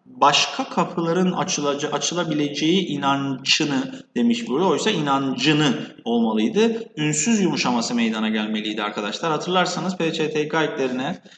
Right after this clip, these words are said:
ünlüyle başlayan bir ek geldiği zaman onlar yumuşuyordu. İnanç, inancı. B C D G'ye dönüşüyordu arkadaşlar.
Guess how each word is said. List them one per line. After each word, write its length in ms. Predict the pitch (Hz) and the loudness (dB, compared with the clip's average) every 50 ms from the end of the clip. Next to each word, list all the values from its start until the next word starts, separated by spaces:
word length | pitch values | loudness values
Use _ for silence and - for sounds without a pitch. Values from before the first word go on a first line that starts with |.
| - _ _ _ - | -20 _ _ _ -8
ünlüyle 460 | 147 143 147 151 175 185 180 160 143 | -6 -6 -4 -2 0 0 0 2 4
başlayan 560 | 139 131 - - - 139 143 151 156 156 143 | 4 4 4 2 0 0 2 2 2 2 0
bir 100 | 139 139 | -2 -2
ek 200 | 139 160 175 - | 0 -2 -4 -4
geldiği 440 | - 151 135 123 123 120 139 170 190 | -2 0 2 2 2 0 0 0 0
zaman 360 | 175 135 117 120 156 214 202 | 0 0 0 0 0 -2 -2
onlar 280 | - 135 135 156 180 196 | -2 -2 -2 -2 -2 0
yumuşuyordu. 720 | 175 151 147 143 139 - - 165 151 127 107 113 151 165 | -2 -2 -4 -4 -4 -2 0 2 2 2 2 0 -2 -2
İnanç, 380 | 143 131 135 156 190 214 - - | -2 -2 -2 -2 -2 -2 -2 -4
inancı. 880 | 120 131 131 127 131 131 127 123 - 139 139 110 92 90 - - - _ _ - | -4 -2 -2 -2 -2 -2 -2 -2 0 0 0 0 -2 -4 -10 -14 -20 _ _ 0
B 140 | 123 123 117 | 0 2 2
C 220 | 120 131 127 123 | 2 0 0 0
D 120 | 131 131 131 | 0 0 0
G'ye 540 | 127 139 139 143 147 143 127 120 113 110 | 0 0 0 0 0 0 0 -2 -2 -2
dönüşüyordu 520 | 110 104 107 110 104 - - 110 98 95 101 | -4 -6 -6 -8 -10 -10 -10 -10 -10 -8 -8
arkadaşlar. 560 | 95 95 - 107 - - - - - 185 | -10 -10 -12 -14 -16 -16 -12 -8 -6 -6